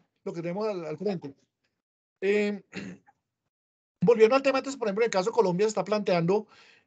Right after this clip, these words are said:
eh, un esquema, porque, porque aquí, es, si bien ese, ese sistema, que, eso que vemos en los países desarrollados es dramático, la situación en países como Colombia es todavía más dramático y supongo que, que es un, pero un problema común en América Latina. Pero en Colombia solamente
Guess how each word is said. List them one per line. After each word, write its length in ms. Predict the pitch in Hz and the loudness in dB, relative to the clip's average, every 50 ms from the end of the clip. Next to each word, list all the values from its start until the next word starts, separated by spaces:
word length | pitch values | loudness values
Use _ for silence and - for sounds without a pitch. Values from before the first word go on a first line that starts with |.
| - | 2
eh, 340 | 185 180 180 185 185 - - - | 2 4 4 4 2 -2 -8 -6
un 140 | - 202 214 | -2 0 2
esquema, 440 | 233 - - - 226 208 208 220 | 2 2 4 4 6 6 6 2
porque, 380 | 214 - 196 160 - 185 185 - | 0 -2 -4 0 2 2 2 2
porque 240 | - - 170 - 185 | -2 -8 -2 -2 -2
aquí, 240 | - - 202 208 226 | 0 2 2 2 6
es, 320 | 240 220 208 208 - - - _ _ | 6 6 4 4 -2 -8 -14 _ _
si 200 | - - - 208 | -10 2 4 6
bien 200 | 185 196 208 220 | 8 8 8 8
ese, 240 | 262 269 269 285 247 | 8 4 4 4 4
ese 180 | 214 214 262 277 | 4 4 2 -2
sistema, 360 | 254 220 - 208 190 208 233 | -4 -2 -2 0 0 0 0
que, 100 | 208 190 | 0 0
eso 160 | 190 185 190 | 0 0 2
que 80 | - 233 | 2 2
vemos 240 | 208 196 214 220 | 4 4 2 0
en 80 | 240 226 | 0 0
los 100 | 202 170 | 0 0
países 280 | - 175 160 170 208 220 | 2 0 0 0 0 -2
desarrollados 560 | 220 196 196 190 170 156 151 160 160 165 185 | -2 0 0 0 0 2 2 2 2 2 0
es 80 | 208 | 0
dramático, 580 | 190 220 226 214 202 180 - 185 170 - 196 196 - - - - - - - _ | 2 4 4 6 4 4 2 0 -4 -4 -6 -8 -8 -18 -20 -20 -20 -20 -8 _
la 140 | 185 180 165 | 6 6 6
situación 320 | 175 170 175 151 156 180 | 6 4 2 2 2 0
en 60 | 196 208 | 2 2
países 240 | 233 185 165 175 - | 4 2 2 2 0
como 200 | - 202 175 - | -2 -2 -2 0
Colombia 640 | - 160 156 165 160 165 160 165 196 208 208 - - _ _ | 2 4 6 6 6 4 4 4 4 4 2 0 -6 _ _
es 340 | - 170 175 180 180 - _ _ _ | 0 0 0 0 0 -4 _ _ _
todavía 320 | - 226 208 175 156 165 165 | 8 10 10 10 8 8 6
más 120 | 185 190 | 4 2
dramático 640 | 185 226 247 247 247 226 - - 226 208 240 226 214 | 4 4 4 6 4 2 2 0 -2 6 6 6 6
y 40 | |
supongo 420 | 170 160 165 - 180 175 190 190 202 | 6 0 -2 0 0 0 0 0 0
que, 260 | 208 180 165 156 143 | 0 0 0 0 -2
que 80 | - 170 | -4 -4
es 80 | 160 | -2
un, 160 | 185 190 175 - _ _ _ | -2 -4 -4 -6 _ _ _
pero 220 | 214 202 196 190 | 2 4 4 2
un 120 | 185 180 | 0 -2
problema 440 | 170 185 208 208 202 202 196 202 202 - - - - - _ _ | -2 0 2 2 4 4 2 0 -2 -4 -12 -20 -20 -20 _ _
común 340 | - 180 170 170 196 202 | 4 6 8 8 6 6
en 80 | 214 220 | 6 4
América 320 | 208 180 175 190 190 196 | 4 2 2 0 0 0
Latina. 400 | 175 160 156 160 277 269 160 - - _ - - - - - - | 0 0 4 4 4 2 2 -2 -8 _ -20 -20 -20 -20 -20 2
Pero 140 | _ 214 226 | _ 8 8
en 60 | 220 | 8
Colombia 420 | 214 214 214 214 226 226 226 262 247 | 8 6 8 8 8 8 6 2 -2
solamente 760 | 254 277 254 254 262 254 254 247 214 - 254 262 262 - | -2 -2 -2 0 0 -2 -4 -4 -6 -8 -8 -8 -8 -10